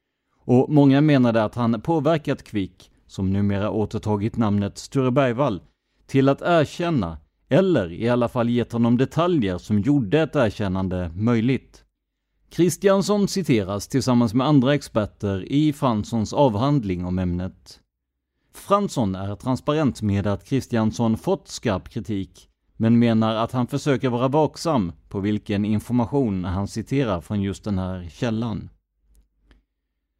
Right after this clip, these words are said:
Så nu vet ni att delar av det vi nu kommer att prata om alltså kan tillskrivas just Kristiansson. Men nu citerar vi alltså Franssons avsnitt om just psykisk sjukdom och personlighetsstörningar.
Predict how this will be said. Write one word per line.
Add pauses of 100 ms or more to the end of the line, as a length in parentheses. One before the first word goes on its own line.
(180)
Så
nu
vet
ni
att
delar
av
det
vi
nu
kommer
att
prata
om
alltså
kan
tillskrivas
just
Kristiansson. (1000)
Men (100)
nu
citerar
vi
alltså
Franssons
avsnitt
om
just
psykisk
sjukdom
och
personlighetsstörningar.